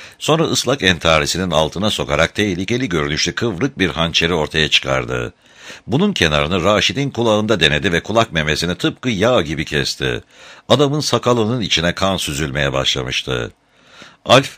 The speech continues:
"İyi, yeterince keskinmiş." diye hoşnut bir tavırla söylendi. "Bu eski arkadaşım Ben Brown'un burnunu doğradığım ve Johnny Waite'i katlettiğim bıçağın ta kendisi."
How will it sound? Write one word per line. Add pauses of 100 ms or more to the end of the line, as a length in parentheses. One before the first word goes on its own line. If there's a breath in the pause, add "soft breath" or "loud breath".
(120)
"İyi,
yeterince
keskinmiş."
diye
hoşnut
bir
tavırla
söylendi. (440 loud breath)
"Bu
eski
arkadaşım
Ben
Brown'un
burnunu
doğradığım
ve
Johnny
Waite'i
katlettiğim
bıçağın
ta
kendisi."